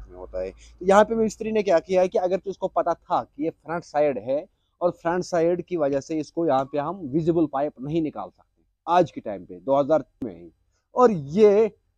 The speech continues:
इसने क्या किया कि उसने यहाँ पे बिल्कुल भी ना प्लम्बर को एडवांस में बुलाया है, ना ही काम सही से करके रखा है।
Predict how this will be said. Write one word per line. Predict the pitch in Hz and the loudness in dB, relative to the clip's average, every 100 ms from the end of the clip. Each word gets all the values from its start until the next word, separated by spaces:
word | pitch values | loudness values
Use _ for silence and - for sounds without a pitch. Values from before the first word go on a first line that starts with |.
| _ _ _ | _ _ _
इसने | 190 208 202 | -6 -2 0
क्या | 202 | 0
किया | - 214 190 | 0 2 2
कि | 185 208 | 0 -6
उसने | 170 - 190 190 | -6 -4 -2 0
यहाँ | 175 | 0
पे | 180 190 | -2 -4
बिल्कुल | 139 185 185 196 | -2 -4 -2 -4
भी | 165 185 185 | -4 -6 -4
ना | 151 | -4
प्लम्बर | 147 151 156 156 | -4 -4 -4 -4
को | 156 | -4
एडवांस | 156 147 156 143 | -4 -4 -6 -8
में | 147 | -4
बुलाया | 147 151 143 | 0 0 0
है, | 156 151 | -4 -6
ना | 143 139 | -6 -6
ही | 151 | -8
काम | 185 139 123 131 | -10 -6 -6 -6
सही | 123 127 120 | -10 -12 -12
से | 120 135 | -10 -12
करके | - 104 - | -10 -14 -12
रखा | 117 90 _ 120 | -14 -14 _ -10
है। | 87 _ | -10 _